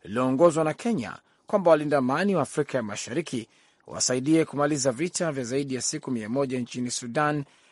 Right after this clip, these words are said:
katika video iliyotolewa Jumatatu na kukosolewa vikali na mamlaka nchini Kenya. Serikali ya Marekani siku ya Jumatatu iliweka vikwazo kwa maafisa watatu wa Mali,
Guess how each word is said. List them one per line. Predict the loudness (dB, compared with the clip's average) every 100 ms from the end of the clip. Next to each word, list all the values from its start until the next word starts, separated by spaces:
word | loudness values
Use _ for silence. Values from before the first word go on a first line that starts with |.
| -10
katika | -6 0 0
video | 2 4 4 4 2 -4 _ -12
iliyotolewa | -6 0 4 4
Jumatatu | 4 0 -2 -4 -4 -6 -6 -10 -12 _ _ -4
na | -2
kukosolewa | 0 0 2 4
vikali | 2 -2 -6 -6 -6 -10 -8
na | -4
mamlaka | -2 -4 -6 -10 -14
nchini | -14 -16 -16
Kenya. | -18 -18 -14 -14 -16 -20 _ _ _ _ _ _ _ _ _ -20 -20 -20 -20 -20 _ -4
Serikali | 0 4 6 8
ya | 8
Marekani | 6 6 4 6 4 4
siku | 2 0
ya | 0
Jumatatu | 2 0 0 0 0 -2 -4 -4 -10
iliweka | -6 -4 2 2
vikwazo | 2 0 0 0 0
kwa | 0
maafisa | -2 -2 -6 -4 -4
watatu | -4 -4 -6 -4
wa | -6
Mali, | -4 -4 -4 -8